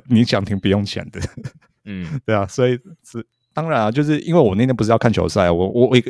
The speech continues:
Speaker 1: 我也跟他明讲，就我只是要吃饭而已。
Speaker 2: 对。
Speaker 1: 我只要吃那个街口，那街，街口那家餐厅而已。
Speaker 2: 嗯哼。
Speaker 1: 那他都知道啊。
Speaker 2: 嗯。
Speaker 1: 然后，然后他下班的时候还愿意，愿意花时间帮我指挥，然后，对，我当时觉得有点过意不去啊。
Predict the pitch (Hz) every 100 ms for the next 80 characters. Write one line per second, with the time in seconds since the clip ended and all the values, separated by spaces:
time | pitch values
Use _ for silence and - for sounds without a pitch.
0 | - 127 135 127 123 107 104 95 92 110
1 | 104 98 92 98 - 98 90 95 - -
2 | _ _ - 107 90 110 110 113 - 107
3 | 104 107 92 - 107 107 92 87 87 -
4 | 101 - 110 101 87 95 92 98 87 92
5 | - - - 104 101 98 101 113 131 127
6 | 120 98 110 90 85 _ - 123 104 98
7 | 101 117 123 131 139 120 113 110 113 101
8 | 110 110 113 - 117 117 107 110 107 95
9 | 95 101 98 - 85 82 87 90 87 90
10 | 92 87 82 92 87 85 92 123 127 123
11 | 117 95 92 95 98 92 98 95 80 78
12 | 113